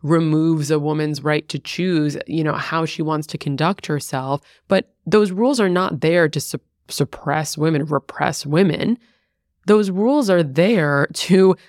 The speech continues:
allow you to find other outlets to feel good. And when you don't rely on a partner as much to feel good,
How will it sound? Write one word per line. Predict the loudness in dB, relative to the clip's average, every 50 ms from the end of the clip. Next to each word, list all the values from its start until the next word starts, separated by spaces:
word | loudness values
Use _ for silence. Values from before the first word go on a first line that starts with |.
| _ _ 0
allow | 0 2 2 2 0 0 0 0 2 2 2 2
you | 0 0 -2 -2 -2 -2 -2
to | -2 -6
find | -8 -8 -8 -6 -4 -2 -2 0 0 0 0 0 -2 -2
other | -2 0 0 0 0 -2 -4 _ -6
outlets | -2 0 0 0 -2 -2 -4 -2 -2 -2 -4 -6 -8 -12 -12 -14 _ _ _ _ _ _ -8
to | -2 0 0 0
feel | -2 -4 -10 -6 -4 -2 0 0 2 0 0
good. | -2 -2 -6 -6 -6 -6 -6 -6 -6 -8 -12 _ _ _ _ _ _ _ _ _ _ _ 0
And | 2 4 4
when | 4 4
you | 4 4
don't | 4 2 2 2 2
rely | 2 2 2 2 2 2 2 2
on | 4 2
a | 2
partner | 0 -2 -2 0 0 2 2 0 -2 0
as | 0 -2 0 0
much | -2 -2 -4 -6 -6
to | -6 -6
feel | -6 -8 -6 -4 -2 0 2 2 0
good, | 0 -2 -2 -2 -2 -2 -2 -4 -4